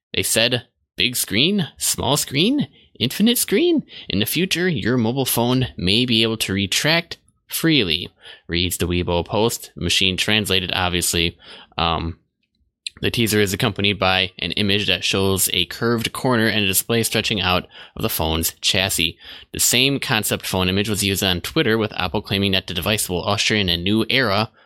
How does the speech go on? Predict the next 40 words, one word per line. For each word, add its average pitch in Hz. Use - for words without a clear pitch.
of 98
screen. -
Interesting. 95
Here's 92
the 90
English 98
version 92
of 85
it. 90
Uh, 92
Apple 226
hasn't 247
revealed 196
much 170
else, 117
but -
by 185
the 190
looks 202
of 113
it, 135
it 104
might 117
be 143
a 120
prototype 170
or 131
a 131
concept -
phone, 104
like 143
what 214
T 180
C 175
L 151
showed 147
off 139
earlier 110
this 131
year. 101